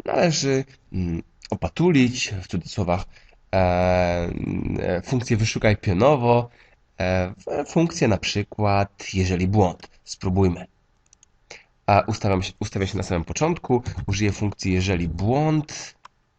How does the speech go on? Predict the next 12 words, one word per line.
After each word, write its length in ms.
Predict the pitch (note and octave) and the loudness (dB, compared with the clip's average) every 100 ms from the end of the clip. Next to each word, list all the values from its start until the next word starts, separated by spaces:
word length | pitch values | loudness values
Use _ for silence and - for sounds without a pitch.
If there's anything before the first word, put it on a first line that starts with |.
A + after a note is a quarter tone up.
| _ _ _ _ _ _ _ - - _ _ _ _ | _ _ _ _ _ _ _ -18 -18 _ _ _ _
i, 280 | G2+ G#2 G2+ - _ _ | 0 2 2 -2 _ _
a, 300 | G2+ G2 F#2+ | 0 2 2
wartością 720 | F#2+ F#2+ - G3+ F#3 - A2+ | 4 2 4 0 0 0 2
dla 100 | G#2+ | 2
tej 160 | - G#2+ | 0 0
funkcji 400 | A2 G#2 - D3 | 0 -2 0 -2
będzie 320 | C#3+ D3 A#2+ | 0 0 -2
całe 640 | - - E3+ D#3+ C#3 C#3 | -6 -4 -2 -2 0 -2
to 260 | C#3 A#2 A#2+ | -2 -2 0
wyszukaj 440 | A2+ A2+ A#2 G#2 | 0 -4 -4 -4
pionowo, 300 | G2 G2+ C3 | -2 0 0
ponieważ 440 | A2 F#2 F#2+ G2 | 0 -2 0 -2